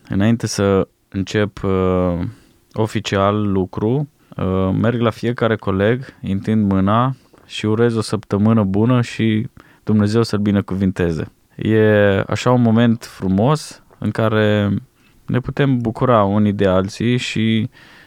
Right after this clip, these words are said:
apreciem ceea ce facem. Colegii mei se bucură, unii sunt mai în vârstă, se bucură că poate se apropie de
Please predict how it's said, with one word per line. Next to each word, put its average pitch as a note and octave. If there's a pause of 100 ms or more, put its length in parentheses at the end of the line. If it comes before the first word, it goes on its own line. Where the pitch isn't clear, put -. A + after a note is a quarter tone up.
apreciem C3
ceea B2
ce A2+
facem. F2+ (840)
Colegii A#2
mei A#2
se -
bucură, G2+ (360)
unii G#2
sunt G2+
mai G2
în F#2+
vârstă, F#2+ (600)
se -
bucură G#2
că F#2+ (300)
poate -
se -
apropie G#2
de F#2+